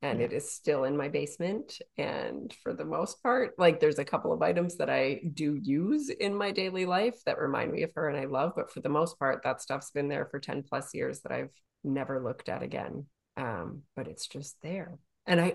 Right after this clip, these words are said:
Speaker 1: also accept, yeah, if my sister's like, "Oh, I'm getting rid of this stuff," I'm like, "Sweet, bring it." <laughs> I wanna go through it. And then I keep what I want, but then I just shove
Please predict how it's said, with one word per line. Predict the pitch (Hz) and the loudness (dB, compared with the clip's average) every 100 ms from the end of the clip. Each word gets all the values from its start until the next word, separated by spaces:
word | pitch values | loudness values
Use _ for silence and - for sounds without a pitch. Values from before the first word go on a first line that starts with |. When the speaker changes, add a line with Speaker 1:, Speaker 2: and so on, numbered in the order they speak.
| - | 0
Speaker 1:
also | 175 208 - 147 - 170 185 | 0 0 0 -6 -4 -4 -2
accept, | 165 - - 151 - - - _ _ - | -4 -4 -4 -4 -4 -16 -18 _ _ 2
yeah, | 196 147 147 | 4 4 -2
if | - | -6
my | - | -6
sister's | - - 165 165 | -6 -6 -4 -2
like, | 165 208 | -2 0
"Oh, | |
I'm | 190 | 0
getting | 175 160 | 0 2
rid | - - | 2 4
of | |
this | - - | 8 8
stuff," | - - | 8 8
I'm | 240 | 8
like, | 269 - | 8 6
"Sweet, | - 415 415 - _ - | 0 4 4 2 _ -6
bring | 339 330 | -2 -2
it." | - 359 - - - - | 2 2 2 -12 -14 6
<laughs> | - 262 - - | 8 8 6 4
I | 294 | 6
wanna | 302 311 | 8 6
go | 320 320 | 4 4
through | 330 330 302 | 4 6 6
it. | 277 - | 6 6
And | 220 220 | 8 10
then | 196 196 | 10 8
I | - 185 185 180 | 6 8 8 6
keep | 226 208 | 2 6
what | 180 | 8
I | |
want, | 175 180 170 | 10 8 6
but | 170 | 6
then | 156 | 6
I | 151 | 4
just | 156 156 | 4 2
shove | - 156 | 0 0